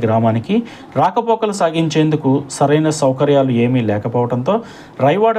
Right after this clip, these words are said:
రిజర్వాయర్లోని పడవలపైనే ప్రయాణించాల్సి ఉంటుంది. రైవాడ రిజర్వాయర్ అనేది అనకాపల్లి జిల్లాకు ఒకవైపు ఉంటే,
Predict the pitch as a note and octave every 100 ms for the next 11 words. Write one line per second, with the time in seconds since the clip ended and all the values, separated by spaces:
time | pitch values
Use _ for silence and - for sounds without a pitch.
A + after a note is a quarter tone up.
0 | F3+ D#3 D#3 F3+ F3+ F3 E3 D3 C3 C3
1 | C3+ C3+ C#3+ D#3+ D3 C3 B2+ E3 B2+ A#2
2 | B2 A#2+ A#2 G#2 - A#2+ F#2+ G2 F2 -
3 | - - C#3+ D#3+ G#3+ A3 G#3+ E3+ C3+ F3+
4 | F3+ F3 F3 D#3+ D3 A#2+ B2 D3+ - C#3+
5 | D#3 F#3+ G3 F3+ D#3 C#3+ C#3+ C#3+ C#3+ A#2+
6 | C3+ C#3+ C3+ C#3+ C#3 C3